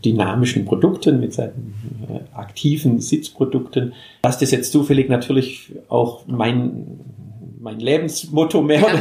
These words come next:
Speaker 1: weniger
Speaker 2: <laughs>
Speaker 1: ist, gehört halt zusammen.
Speaker 2: Ja. Okay. Eine abschließende Frage habe ich. Was wünschst du dir für die Zukunft?
Speaker 1: Ich wünsche mir, dass wir, dass wir Menschen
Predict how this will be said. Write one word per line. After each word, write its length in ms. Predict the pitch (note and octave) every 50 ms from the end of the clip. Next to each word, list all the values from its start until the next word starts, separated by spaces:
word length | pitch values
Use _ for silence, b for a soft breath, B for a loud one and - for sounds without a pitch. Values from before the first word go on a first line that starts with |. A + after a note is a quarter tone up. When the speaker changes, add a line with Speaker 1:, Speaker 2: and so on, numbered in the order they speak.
| G3+
Speaker 1:
weniger 600 | G3 F3+ - A3 G#3+ - - - G#3+ - - B3 - B3 A#3 C#4 C#4
Speaker 2:
<laughs> 240 | A#3 - - F#3+
Speaker 1:
ist, 340 | A3+ B3 - - - - - -
gehört 220 | A3 A3 - -
halt 220 | F#3+ D#3+ D3+ -
zusammen. 540 | - D#3+ C#3 - - A2+ B2 C3 - D#3 D3 -
Speaker 2:
Ja. 140 | - E2 - -
Okay. 800 | - - - - - - - - - - - - E3 - - F3+ - B B B B B B B F#3 F3+ F3 B -
Eine 120 | G3+ - -
abschließende 520 | F#3+ - - G#3+ A3 G#3+ A3 G3+ G3 F#3+
Frage 480 | - - - - D#3+ D#3+ F3+ G3 F3+ E3
habe 220 | E3 E3 - D3+
ich. 180 | D3 - - _ _ _ _ _
Was 260 | - F#3 G#3+ A#3 - -
wünschst 240 | A#3 A3+ A3 A3 -
du 40 | G#3+
dir 140 | F3+ F#3 F3+
für 140 | F3+ - E3+
die 140 | D#3+ E3 E3
Zukunft? 520 | - - D3 - - C#3 C3+ C#3 - - _ _ _ _ _ _ _ _ _ _ _ _ _ _ _ _ _ _ _ _ _ _ _ _ _ _ _ _ _ _ _ _ _ _ _ _ _ _ _ _ _ _ _ _ _ _ _ _ _ _ _ _ _ _ _ _ -
Speaker 1:
Ich 120 | G#3 G#3+
wünsche 240 | A3+ A3+ A3 - A3
mir, 60 | G3+
dass 240 | G3+ F#3 F#3+ F#3+ -
wir, 380 | F#3 F3+ F3 E3 D#3+ E3 - -
dass 220 | D#3+ D#3+ D#3+ -
wir 120 | E3 D#3+ D3+
Menschen 760 | D3 C#3+ D3 E3 E3+ - - F3 E3 D#3+ E3 - - -